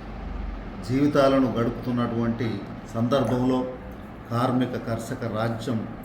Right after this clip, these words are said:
స్థాపన దిశగా, సోషలిస్టు సమాజం దిశగా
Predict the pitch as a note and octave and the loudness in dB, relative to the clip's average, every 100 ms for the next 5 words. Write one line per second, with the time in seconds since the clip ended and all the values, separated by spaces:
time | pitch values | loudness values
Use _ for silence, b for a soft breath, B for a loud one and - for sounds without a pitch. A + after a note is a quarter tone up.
0 | - - A#2+ A#2+ B2 A#2+ A2+ A#2 C3 A#2+ | -12 -8 -2 -2 0 -2 0 -2 0 0
1 | A2 - - - - - - - - - | 0 -2 -6 -12 -12 -14 -12 -12 -12 -12
2 | - - - B2+ C3+ D3+ C3+ - C#3+ A#2 | -12 -14 -2 0 2 2 2 0 0 0
3 | F#2+ - - - - - - - A#2+ C3+ | -2 -8 -12 -12 -12 -12 -10 -4 0 2
4 | B2+ A#2 A2+ A2 B2 A#2+ A2 - | 4 2 0 -2 0 0 0 -4